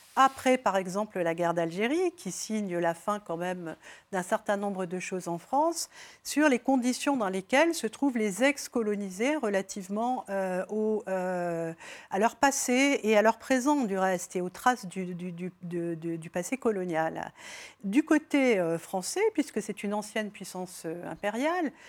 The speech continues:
je considère que la situation n'est pas la même. On est dans un contexte qui est post-impérial et non pas exactement post-colonial.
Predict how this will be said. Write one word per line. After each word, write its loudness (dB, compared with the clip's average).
je -10
considère 0
que 0
la 0
situation -2
n'est 2
pas 4
la 4
même. -2
On -2
est -2
dans -4
un -2
contexte -4
qui -6
est -4
post-impérial 4
et 0
non -6
pas 2
exactement -6
post-colonial. -2